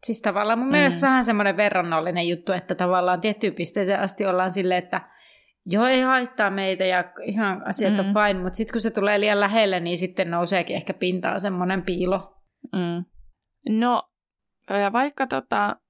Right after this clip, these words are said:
Speaker 2: Horatiuksella, niin kun, tai siis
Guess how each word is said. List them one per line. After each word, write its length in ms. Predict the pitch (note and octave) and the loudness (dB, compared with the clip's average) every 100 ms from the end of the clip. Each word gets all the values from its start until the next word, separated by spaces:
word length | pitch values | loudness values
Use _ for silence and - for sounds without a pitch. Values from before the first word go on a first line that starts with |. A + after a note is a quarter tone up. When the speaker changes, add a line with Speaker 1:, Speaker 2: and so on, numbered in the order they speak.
| - | -6
Speaker 2:
Horatiuksella, 1000 | A3+ A3 G#3+ G#3+ G3 F3+ - - F#3 F#3 | -2 0 0 0 -4 -4 -6 -4 -2 -2
niin 280 | F3 E3+ E3+ | -2 -4 -4
kun, 380 | E3 F3 F3+ - _ _ _ _ _ - | -4 -2 -2 -4 _ _ _ _ _ -4
tai 160 | F3+ | -2
siis 260 | F#3+ F#3 | 0 -4